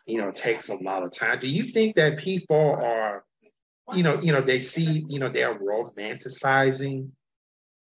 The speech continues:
you know, being a podcaster without actually,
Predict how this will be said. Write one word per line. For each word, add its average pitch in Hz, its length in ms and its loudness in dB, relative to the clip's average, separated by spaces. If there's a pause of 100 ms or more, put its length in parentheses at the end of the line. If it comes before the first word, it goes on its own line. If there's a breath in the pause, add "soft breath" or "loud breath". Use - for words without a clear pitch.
(800)
you 147 140 2
know, 135 140 4
being 135 280 0
a 117 80 0
podcaster 135 720 0
without 117 420 -2
actually, 113 640 -6